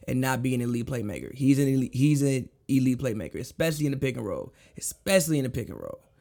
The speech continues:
Especially in the pick and roll. And if he goes out there and gets ten rebounds, now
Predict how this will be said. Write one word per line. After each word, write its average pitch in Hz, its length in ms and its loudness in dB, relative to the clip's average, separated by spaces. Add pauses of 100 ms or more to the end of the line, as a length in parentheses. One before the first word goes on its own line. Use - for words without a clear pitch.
(380)
Especially 175 640 0
in 117 60 -2
the 123 60 -4
pick 123 200 -4
and - 100 -12
roll. 52 240 -12 (920)
And 180 520 4 (380)
if 139 120 -2
he 175 80 -4
goes 175 220 4
out 165 120 0
there 170 140 0
and 160 80 -2
gets 156 160 0
ten 160 240 0
rebounds, 156 640 0 (220)
now 175 480 0